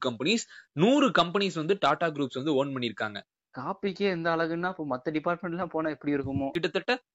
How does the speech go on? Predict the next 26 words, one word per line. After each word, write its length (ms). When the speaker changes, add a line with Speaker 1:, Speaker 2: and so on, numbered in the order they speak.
Speaker 1:
செவன் 360
ஃபிஃப்டி, 420
செவன்டி 360
ஃபைவ் 160
லேக் 360
எம்ப்ளாயீஸ் 400
வச்சிருக்காங்க. 360
கிட்டத்தட்ட 420
ஏழரை 420
லட்சம் 320
எம்ப்ளாயீஸ், 260
சாரி, 360
செவன்டி 280
ஃபைவ் 140
மார்ச் 280
சொல்லிட்டேன். 220
ஏழரை 400
லட்சம் 260
எம்ப்ளாயீஸ் 520
வந்து 240
all 320
over 280
the 80
world 240
வந்து 200
வச்சிருக்காங்க. 600